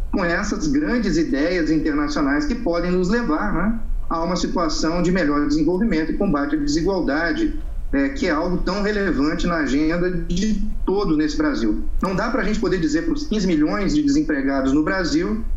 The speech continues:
de que o Brasil é campeão do combate, por exemplo, né, às mudanças climáticas, se isso não aparecer na forma de emprego. E o que se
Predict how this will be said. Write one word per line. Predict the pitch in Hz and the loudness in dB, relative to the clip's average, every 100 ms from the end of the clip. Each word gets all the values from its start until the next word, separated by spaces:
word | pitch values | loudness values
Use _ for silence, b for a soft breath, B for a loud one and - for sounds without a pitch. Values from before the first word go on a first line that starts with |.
| - | 0
de | 165 165 | 0 0
que | 202 | -2
o | 202 | -2
Brasil | 208 196 156 202 | -2 0 0 0
é | 220 220 | 0 0
campeão | 214 214 226 165 190 202 | 0 0 0 0 -2 0
do | 160 | 0
combate, | 180 175 143 160 208 - | 0 0 0 0 -2 -2
por | 156 156 | 0 2
exemplo, | 143 127 156 190 190 170 135 - - - | 2 0 0 0 0 0 0 -2 0 0
né, | 143 180 - | 0 0 0
às | 165 | 0
mudanças | 170 156 202 190 - | 0 0 -2 -4 -2
climáticas, | - 147 151 202 202 - - | 0 2 0 -2 -2 -2 -2
se | 220 | -2
isso | 240 | 0
não | 220 220 | 0 0
aparecer | 226 214 185 208 | 0 0 -2 -2
na | 214 214 | -2 -2
forma | 190 196 196 | -2 -2 0
de | 214 | 2
emprego. | 247 - 185 185 156 - - - | 0 0 -2 0 0 0 -2 -2
E | 202 | -2
o | 202 | 0
que | 254 | 0
se | 233 - 196 156 - - | -2 -2 0 0 0 -4